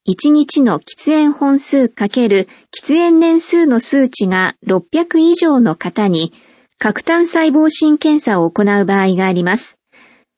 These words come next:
角炭細胞診検査のみを行うことはできません。持ち物。お持ちの方は健康手帳です。お申し込みは当日会場へどうぞ。お問い合わせは健康センターです。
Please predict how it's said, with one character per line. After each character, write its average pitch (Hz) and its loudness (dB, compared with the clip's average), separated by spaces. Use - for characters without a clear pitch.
角 220 -4
炭 339 0
細 311 -2
胞 311 2
診 302 2
検 330 0
査 240 0
の 254 4
み 269 4
を 226 0
行 185 -4
う 220 0
こ 220 -2
と 220 0
は 180 0
で 170 -2
き 175 -4
ま 175 -4
せ 175 -4
ん。 - -12
持 196 0
ち 294 -2
物。 254 0
お 208 0
持 330 2
ち 359 -2
の 349 2
方 330 -2
は 226 -2
健 208 0
康 190 -2
手 185 -4
帳 156 -6
で 156 -6
す。 - -16
お 202 0
申 311 2
し - -4
込 294 -2
み 277 2
は 240 -2
当 302 0
日 302 -2
会 262 -2
場 254 0
へ 226 2
ど 220 0
う 196 -2
ぞ。 - -6
お 202 -4
問 320 0
い 311 0
合 294 0
わ 285 0
せ 269 -4
は 254 -2
健 240 0
康 226 0
セ 226 -2
ン 208 -4
タ 175 -4
ー 156 -4
で 165 -2
す。 - -16